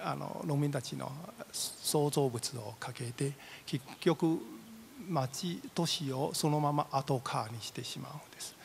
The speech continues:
で、この町はサンパウロのかん-、かんかい、かんかい会、かんかい会で、あの、大体サラリーマンは、ああいう金融の仕事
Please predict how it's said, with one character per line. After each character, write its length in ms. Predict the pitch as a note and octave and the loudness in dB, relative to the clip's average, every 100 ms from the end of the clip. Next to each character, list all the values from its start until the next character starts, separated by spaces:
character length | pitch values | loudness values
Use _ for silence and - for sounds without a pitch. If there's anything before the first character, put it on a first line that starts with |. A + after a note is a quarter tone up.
| - - - | -16 -8 2
で、 240 | D3+ D3 - - - | 4 4 0 -12 -2
こ 160 | - | 4
の 140 | D#3+ F3 | 8 8
町 320 | E3 D3+ F#3 | 6 4 4
は 220 | F#3+ D#3 | 4 4
サ 120 | - | 2
ン 80 | D3+ | 2
パ 120 | D#3 C#3+ | 4 4
ウ 60 | |
ロ 100 | B2+ | 2
の 140 | A#2 A#2+ | -2 -4
か 140 | - C#3 | -4 -2
ん-、 180 | C#3+ D#3 A#3 - | -2 -4 -10 -10
か 160 | - D3+ | -2 0
ん 80 | |
か 340 | C#3 D3+ C#3+ - | 0 0 -2 -4
い、 120 | - | -6
か 120 | - | -2
ん 80 | D3 | 0
か 160 | D#3+ C3+ | 2 0
い 80 | B2+ | -2
会、 200 | B2+ B2+ E3+ - | -8 -8 -12 -8
か 100 | B2 | -4
ん 60 | C#3 | 0
か 160 | D3 | 0
い 40 | B2+ | 0
会 200 | - C#3+ | -6 -6
で、 180 | D3 C3+ B2+ - - - | -4 -4 -6 -12 -10 -4
あ 80 | E3 | -4
の、 380 | - - - E3 | -2 -4 -4 2
大 180 | D#3 D3+ | 2 4
体 200 | D3 C#3+ | 4 4
サ 140 | C#3+ | 4
ラ 140 | C#3 | 4
リ 80 | C#3 | 4
ー 120 | C#3 | 2
マ 260 | C3 C3 - | 0 -2 -2
ン 40 | C#3 | -2
は、 260 | C3+ - | 0 0
あ 40 | C#3 | -2
あ 60 | |
い 100 | C#3+ C#3 | 0 0
う 140 | C#3+ | -2
金 340 | - C#3+ D3 D3 | 0 2 4 4
融 60 | |
の 280 | C#3+ C#3+ C#3 | 2 2 0
仕 180 | - C3+ | -2 0
事 360 | B2+ C3 B2+ | 0 0 -2